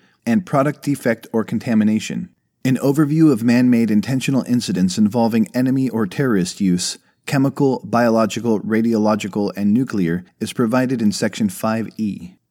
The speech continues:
An active shooter is an individual actively engaged in killing or attempting to kill people,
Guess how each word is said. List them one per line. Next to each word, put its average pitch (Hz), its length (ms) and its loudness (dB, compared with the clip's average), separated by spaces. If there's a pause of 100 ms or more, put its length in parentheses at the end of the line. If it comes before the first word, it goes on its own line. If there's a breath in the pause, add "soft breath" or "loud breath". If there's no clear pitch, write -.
(460)
An 117 100 2
active 143 380 -2
shooter 104 480 2
is 110 140 -2
an 120 80 4
individual 131 640 2
actively 139 480 -2
engaged 101 500 0
in 107 140 0
killing 113 440 0
or 104 200 0
attempting 131 460 -4
to 127 100 -4
kill 131 240 -4
people, - 480 -8